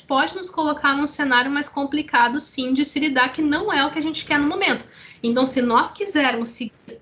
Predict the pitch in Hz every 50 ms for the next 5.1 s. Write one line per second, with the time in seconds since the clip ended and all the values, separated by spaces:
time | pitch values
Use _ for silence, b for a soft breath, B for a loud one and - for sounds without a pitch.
0 | _ - - 254 269 277 262 247 254 226 226 214 - - - - - - 349 349
1 | 302 240 220 214 220 B B B B B B 233 226 220 226 - 247 233 226 226
2 | - - 220 202 - 220 214 208 202 202 - - 254 262 269 277 269 269 254 247
3 | 233 214 214 202 208 220 214 202 214 208 214 214 - - 262 277 285 277 254 247
4 | 240 233 220 214 226 220 220 - 208 208 208 208 214 226 254 254 311 339 330 -
5 | -